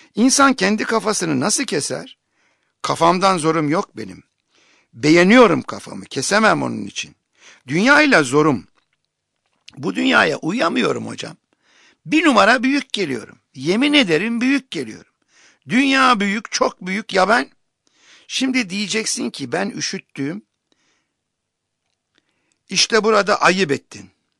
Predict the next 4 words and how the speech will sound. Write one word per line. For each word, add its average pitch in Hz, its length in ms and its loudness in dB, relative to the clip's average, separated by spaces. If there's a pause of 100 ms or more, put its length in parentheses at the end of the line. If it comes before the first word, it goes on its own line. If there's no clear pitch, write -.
(2250)
Başka 180 440 2
hususlarda 208 800 0
üşütük - 520 -10
olabilirim. 175 800 -2